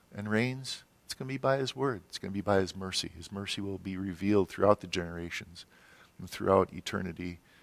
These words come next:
constantly being, uh,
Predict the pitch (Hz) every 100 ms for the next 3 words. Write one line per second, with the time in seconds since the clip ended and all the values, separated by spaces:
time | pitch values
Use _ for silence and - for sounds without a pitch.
0 | _ _ - - 101 101 - 82 85 80
1 | 90 87 82 80 - _ _ _ _ 90
2 | 82 82